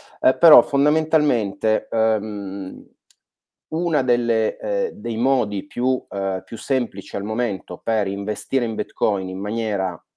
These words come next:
eh, istituzionale è quello di andare a acquistare i futures. Per quale motivo? I futures sono un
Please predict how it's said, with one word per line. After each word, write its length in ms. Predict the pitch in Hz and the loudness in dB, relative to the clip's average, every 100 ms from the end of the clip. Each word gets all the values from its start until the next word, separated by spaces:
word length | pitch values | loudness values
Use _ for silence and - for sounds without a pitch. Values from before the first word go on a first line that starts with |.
| _ | _
eh, 400 | 92 90 87 87 - | -14 -12 -12 -12 -8
istituzionale 1120 | 143 - 120 113 - 117 107 85 92 127 - _ _ _ _ _ _ _ _ _ | -8 -8 -10 -10 -6 -6 -4 -6 -4 -6 -8 _ _ _ _ _ _ _ _ _
è 160 | 147 | 0
quello 300 | 151 147 117 | 4 6 6
di 220 | 127 131 131 | 4 2 0
andare 300 | 151 135 117 | -2 0 0
a 40 | |
acquistare 400 | 131 170 - 117 | -2 -6 -4 -2
i 40 | 120 | -2
futures. 640 | - 117 - 98 95 - _ _ _ _ _ - | -2 -6 -6 -8 -8 -14 _ _ _ _ _ -4
Per 160 | 131 | -4
quale 180 | - 135 | 0 0
motivo? 360 | 135 135 117 127 | 0 -2 -2 -2
I 40 | |
futures 440 | - 123 - 143 | -2 -6 -4 -6
sono 340 | - 123 101 101 | -2 -2 0 -2
un 440 | 120 107 95 90 | -2 -4 -6 -8